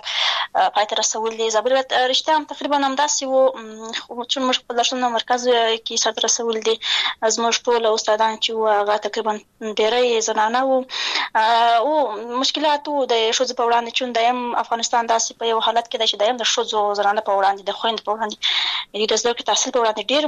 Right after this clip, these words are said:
مشکلات وي. نو زابل هم داسې ولایت وو، آه، چون ډېری مشکلات چې موږ درلودل د ښځو، آه، د زده کړې تحصیل په اړه، هغه په ولسوالیو کې، یعنې د مرکز څخه په لرې پرتو سیمو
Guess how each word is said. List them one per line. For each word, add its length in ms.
مشکلات 560
وي. 180
نو 120
زابل 220
هم 100
داسې 220
ولایت 440
وو، 140
آه، 440
چون 180
ډېری 300
مشکلات 220
چې 380
موږ 120
درلودل 420
د 100
ښځو، 240
آه، 340
د 140
زده 160
کړې 240
تحصیل 220
په 100
اړه، 80
هغه 160
په 120
ولسوالیو 560
کې، 80
یعنې 160
د 80
مرکز 360
څخه 180
په 60
لرې 220
پرتو 200
سیمو 300